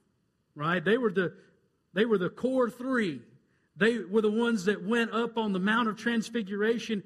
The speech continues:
and got to see Jesus in his glorified state. They got to see God on the mountain. He could have chosen them.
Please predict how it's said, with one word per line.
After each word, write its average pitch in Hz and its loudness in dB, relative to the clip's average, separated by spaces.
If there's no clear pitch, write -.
and 202 0
got 233 -2
to 240 -2
see 202 -4
Jesus 262 2
in 208 0
his 185 0
glorified 240 -2
state. 190 0
They 208 0
got 233 -4
to 214 -10
see 226 -2
God 220 -2
on 196 2
the 190 4
mountain. 185 -2
He 165 -8
could 165 -4
have 156 -8
chosen 151 -4
them. 190 -10